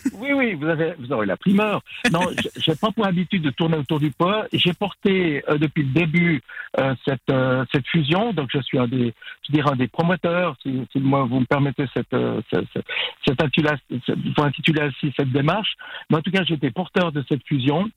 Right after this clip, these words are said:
Speaker 1: Euh, je, je ne veux pas, je me mets à disposition, en tout cas, au niveau, euh, je dirais, du P L R, euh, pour être candidat à la candidature. Le fait de me retirer de l'ancien projet et de pas me trouver dans la,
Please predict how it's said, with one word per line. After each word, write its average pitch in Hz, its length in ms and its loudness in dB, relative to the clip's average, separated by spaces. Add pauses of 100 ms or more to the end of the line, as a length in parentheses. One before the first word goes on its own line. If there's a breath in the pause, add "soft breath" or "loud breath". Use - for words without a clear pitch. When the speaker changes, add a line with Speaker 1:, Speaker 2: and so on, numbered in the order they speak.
(360 loud breath)
Speaker 1:
Euh, 139 600 2
je, 131 100 4 (140)
je 147 140 0
ne 156 80 2
veux 139 160 0
pas, 170 360 0
je - 880 0
me 160 120 2
mets 175 120 0
à 180 80 -2
disposition, 160 760 -2
en 156 40 -2
tout 143 180 -10
cas, 156 280 0 (340 loud breath)
au 143 160 2
niveau, 156 500 2
euh, 139 220 0
je - 60 -4
dirais, 143 160 2
du 135 120 2
P 156 120 0
L 147 140 0
R, 151 360 0
euh, 135 120 -2 (120)
pour 135 160 2
être 139 240 0
candidat 143 300 2
à - 40 0
la 120 40 -4
candidature. 143 720 0 (360 loud breath)
Le 143 120 4
fait 180 160 0
de 156 100 0
me 143 120 2
retirer 165 540 2
de 135 120 -2
l'ancien 160 400 2
projet 147 600 0
et - 80 2
de 120 100 2
pas 160 200 2
me 170 80 2
trouver 151 460 0
dans 131 220 0
la, 127 240 2